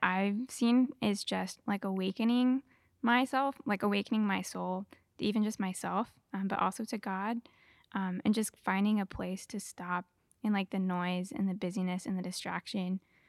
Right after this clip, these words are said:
um, and just, like, rooting myself in, like, that silence and making a space where I can, I can hear from God, um,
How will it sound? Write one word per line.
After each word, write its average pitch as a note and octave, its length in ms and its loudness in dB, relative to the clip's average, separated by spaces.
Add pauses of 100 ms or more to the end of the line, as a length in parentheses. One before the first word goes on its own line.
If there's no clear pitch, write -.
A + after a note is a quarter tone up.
(220)
um, F3 440 0 (160)
and G3 100 4
just, F3+ 160 -4
like, F#3 140 -4
rooting F#3 340 0
myself F#3 520 -4 (180)
in, F#3+ 480 0
like, A3 180 -2
that A3+ 180 2
silence B3+ 360 6
and G#3+ 100 4
making F#3+ 300 0
a F#3 60 -2
space F3+ 420 -8
where F3 400 -8 (360)
I G#3 80 -2
can, G3 280 -2 (180)
I G3+ 80 2
can F#3+ 140 -2
hear F#3+ 180 -2
from G3+ 160 -2
God, F#3 360 2 (600)
um, F3+ 460 4